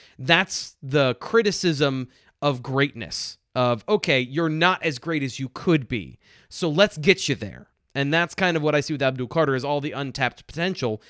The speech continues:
which is a little bit unfair at times, but that is his ceiling. So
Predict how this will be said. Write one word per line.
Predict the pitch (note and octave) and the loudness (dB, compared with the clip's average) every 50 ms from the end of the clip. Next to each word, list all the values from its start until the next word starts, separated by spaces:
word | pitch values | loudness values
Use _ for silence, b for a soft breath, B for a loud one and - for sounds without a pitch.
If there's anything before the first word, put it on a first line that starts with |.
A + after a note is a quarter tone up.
| B B B | B B B
which | B A3 F3+ | B -2 0
is | C4 A3+ | 2 2
a | D#4+ | 4
little | F4 F4 E4 | 4 4 4
bit | C4 B3 A#3 | 4 4 4
unfair | G#3 F#3 - F3 C#3 B2+ | 4 2 2 0 0 0
at | A#2 - | 0 -2
times, | B2+ A2+ A2 A2+ C3+ D3+ - | -4 -4 -4 -4 -6 -10 -8
but | - C#3 D3+ C3+ A#2+ | -4 -4 -4 -2 2
that | F#3 F3+ F3+ E3 | 2 2 4 2
is | D#3+ C3+ A2+ | 2 0 -2
his | D3 C3+ - | -4 -4 -4
ceiling. | - C#3+ B2+ G#2+ E2 C#2+ - - _ _ b b b b b b | -4 -4 -6 -6 -8 -10 -16 -20 _ _ b b b b b b
So | b - - D#3 C#3 C3 B2+ B2+ B2+ | b -4 0 0 2 2 2 0 -4